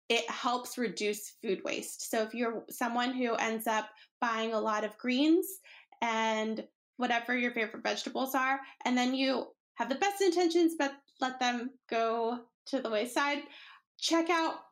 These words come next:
frozen produce because that'll definitely save you money in the long run. There are some people who feel like, "What about the nutrition?" But when you're throwing it away, it doesn't really matter. It's just like throwing dollars away. So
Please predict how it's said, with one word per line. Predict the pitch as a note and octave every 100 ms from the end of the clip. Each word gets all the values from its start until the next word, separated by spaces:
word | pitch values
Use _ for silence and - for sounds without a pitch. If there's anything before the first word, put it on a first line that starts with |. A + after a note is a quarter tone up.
| _
frozen | - A#3 A3+ F#3+
produce | F#3 D#3+ - - -
because | B3 A#3+ A#3+ A3 A3 A3 - - _ -
that'll | B3 B3 A#3+
definitely | B3+ B3+ C4+ A#3+ B3+
save | B3 A3+ A3+
you | A3 A3
money | G#3 G#3 G#3 F#3
in | G#3+
the | G3+
long | G#3 G3 G3+
run. | G#3 A3 A#3+ B3 _ - _ -
There | A3
are | G#3+
some | A3 G#3+
people | A3 A3 G3+ G#3
who | A3+ G#3+ G3+ - - -
feel | A3+ G#3
like, | G#3 G#3
"What | G3+
about | G3+ A3 - -
the | A#3
nutrition?" | B3 F4 E4+ C#4+ B3
But | A3+ -
when | B3
you're | B3 B3
throwing | D#4+ F4+ F4
it | C4
away, | B3 C4+ A3+ A3 A#3 - _ _ _ _ -
it | B3
doesn't | B3+ B3 A#3 - -
really | A#3 A#3 A3
matter. | G#3 F3+ -
It's | - G3+
just | A#3+ -
like | A3+ -
throwing | A3+ G#3
dollars | G#3+ E3 D#3 E3 -
away. | -
So | - A3